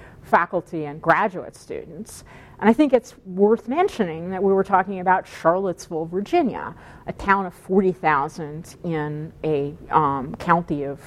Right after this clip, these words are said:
at that point, around eighty thousand. And you've, you know, no wonder professors and graduate students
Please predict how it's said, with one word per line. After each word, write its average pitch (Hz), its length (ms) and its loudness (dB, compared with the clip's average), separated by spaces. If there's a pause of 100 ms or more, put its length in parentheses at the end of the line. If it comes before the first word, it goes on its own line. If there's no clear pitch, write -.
(100)
at - 160 -4
that 143 200 2
point, 139 200 -14
around 135 320 -10
eighty 262 300 0
thousand. - 680 -8 (680)
And 226 340 2 (100)
you've, 262 280 4
you 254 120 2
know, 190 160 2 (420)
no 247 200 6
wonder 226 640 2
professors 185 680 -2
and 151 100 -10
graduate 143 500 0
students - 800 -8